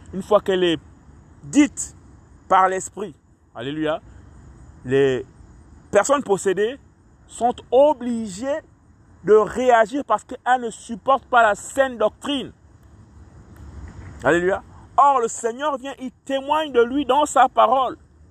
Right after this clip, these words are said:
Et c'est le rôle qu'il nous a donné, c'est de témoigner de lui. Peu importe l'adversité autour de nous,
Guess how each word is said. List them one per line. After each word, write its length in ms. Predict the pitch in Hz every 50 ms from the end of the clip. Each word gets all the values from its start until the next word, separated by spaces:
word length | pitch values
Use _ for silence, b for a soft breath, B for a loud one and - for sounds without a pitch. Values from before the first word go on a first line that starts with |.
| _ - _ - _ _
Et 100 | - 165
c'est 140 | 170 - 220
le 120 | 208 208
rôle 280 | 208 196 240 285 285 277
qu'il 140 | _ - 220
nous 180 | 233 226 196 214
a 100 | 208 196
donné, 200 | 170 180 196 208
c'est 140 | 196 -
de 100 | 170 170
témoigner 560 | 165 _ - - 233 220 214 214 208 220 240 240
de 140 | 214 208
lui. 320 | 202 208 220 262 247 - - - - _ - _ _ - - - - - - - - - - _ - - - -
Peu 140 | - 262 294
importe 840 | 277 262 247 233 202 - - 247 262 269 254 233 202 _ _ - _ _ _ _ _ _ _ _ _ _ _ _ _ _ _ _ _ _
l'adversité 600 | 156 190 208 170 233 247 240 - - 220 - 294
autour 280 | 262 233 - - 254
de 140 | 226 196 208
nous, 260 | 196 214 247 285 320